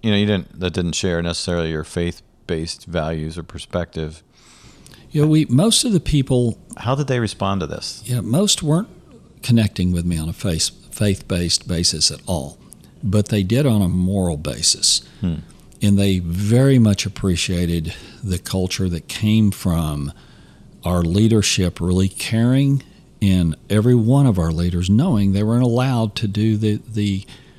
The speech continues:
Speaker 2: what I experienced right out of college, the big bully. They weren't allowed to do it. And one time I actually looked at one of my partners and I said to him, I'm not proud of this now, but I said, "If you change the chemistry in the room like that again, I'm gonna lead you out of here.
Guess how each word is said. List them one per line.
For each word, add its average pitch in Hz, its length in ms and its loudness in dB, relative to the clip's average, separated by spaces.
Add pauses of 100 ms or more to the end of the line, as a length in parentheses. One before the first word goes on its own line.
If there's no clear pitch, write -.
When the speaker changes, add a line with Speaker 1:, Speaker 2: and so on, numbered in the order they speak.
(260)
Speaker 2:
what 104 160 0
I 131 140 2
experienced 120 580 2
right 123 160 0
out 123 140 0
of 113 100 -4
college, 113 500 -4
the 92 120 -4
big 98 260 -2
bully. 110 360 -6 (180)
They 120 80 0
weren't 151 180 2
allowed 156 280 0
to 131 60 0
do 131 220 0
it. - 140 -8 (800)
And 110 100 2
one 131 120 6
time 123 280 4
I 107 140 2
actually 117 420 -2
looked 123 240 -2
at - 80 -10
one 110 100 0
of 123 60 2
my 135 140 2
partners 104 600 -2
and 87 120 -2
I 85 100 -2
said 110 380 0
to - 100 -2
him, 90 160 2
I'm 87 220 2
not 92 240 -2
proud 147 260 -2
of 92 80 2
this 78 220 0
now, 71 280 -6 (220)
but 92 160 -2
I 87 120 0
said, 87 420 0 (680)
"If - 220 -4
you 120 80 0
change 143 400 2
the 98 100 0
chemistry 123 500 2
in 107 60 4
the 92 60 2
room 104 240 2
like 87 220 -2
that 92 160 -2
again, 95 560 0
I'm 120 200 0
gonna 110 160 2
lead 104 280 0
you 110 100 0
out 131 160 -2
of 104 60 -2
here. 71 260 -8